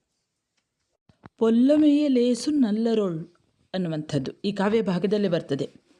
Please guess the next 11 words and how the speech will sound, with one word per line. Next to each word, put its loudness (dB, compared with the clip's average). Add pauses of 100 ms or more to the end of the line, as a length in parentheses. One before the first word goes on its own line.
(540)
ಅಂದ್ರೆ 0 (880)
ಹೊಲಸು 0
ಕೂಡ 2
ಪ್ರಿಯಕರವಾಗಿರ್ತದೆ 0
ಅಂತ -2
ಯಾರು 0
ಪ್ರೀತಿಸಿದವಳಿಗೆ. -2 (600)
ಆ -4
ರೀತಿಯಾಗಿದ್ದಾಳೆ. 2
ಅಂತಹ -2
ಮನಸ್ಥಿತಿಯನ್ನ 0